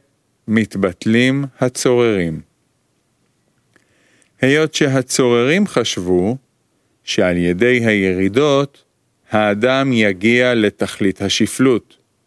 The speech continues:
והאדם יברח מהמערכה. ולבסוף, הדבר נעשה להפך, שהצוררים מתבטלים. וזה סוד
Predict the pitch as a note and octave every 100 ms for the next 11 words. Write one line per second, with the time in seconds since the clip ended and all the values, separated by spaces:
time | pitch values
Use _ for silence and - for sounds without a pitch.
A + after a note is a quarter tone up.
0 | _ _ _ _ _ _ _ F#2 F#2 F#2
1 | F2 E2+ F#2+ A2+ A#2+ A#2 A#2+ - - G#2+
2 | G2 A2 B2 C3+ - C3 B2 B2 B2 A#2+
3 | A#2+ A2+ - B2+ G2 _ _ _ _ _
4 | _ _ _ _ _ _ _ _ _ -
5 | A#2 B2+ B2+ B2+ - G2 G#2 A#2+ - _
6 | _ - B2+ B2+ A#2+ G#2+ G#2 G#2+ A2 A2+
7 | A2+ - G2 F#2 G2 A2 B2+ - D#2+ -
8 | - _ _ _ _ _ _ _ _ _
9 | - B2 A#2 A#2+ - C3 A#2 A#2 B2 C#3
10 | A#2 F#2+ F2 F2+ - E2 D2+ D#2 _ _
11 | _ _ _ _ _ _ _ _ _ _
12 | _ _ _ _ _ _ - A#2 B2+ D3+
13 | - C#3 C3 C#3+